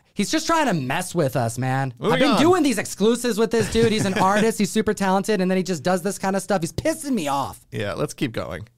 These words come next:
Speaker 2: Oh, hey, this one, uh, this one is a response from my cousin. Uh, this comes from Magic Maker Megan. We've also got a response here as well from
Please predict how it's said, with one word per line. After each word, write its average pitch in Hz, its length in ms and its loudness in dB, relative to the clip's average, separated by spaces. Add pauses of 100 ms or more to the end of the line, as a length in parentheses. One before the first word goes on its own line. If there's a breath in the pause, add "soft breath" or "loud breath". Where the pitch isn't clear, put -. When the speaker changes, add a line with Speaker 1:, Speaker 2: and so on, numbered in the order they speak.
(460)
Speaker 2:
Oh, 254 160 2
hey, 202 220 0
this 156 180 -4
one, 147 240 0
uh, 127 300 0
this 160 180 -4
one 160 260 0
is 135 160 0
a 160 40 2
response - 420 -2
from 147 120 -2
my 151 140 -2
cousin. 165 480 -4
Uh, 135 220 2
this 147 120 -4
comes 160 180 -2
from 139 180 -2 (100)
Magic 175 360 -2
Maker 170 260 -2
Megan. 190 380 -2 (280 loud breath)
We've 135 160 -2
also 208 320 0
got 170 280 0
a 156 100 2
response 156 480 -2
here 151 260 -2
as 127 260 -2
well 165 220 2
from 131 220 -2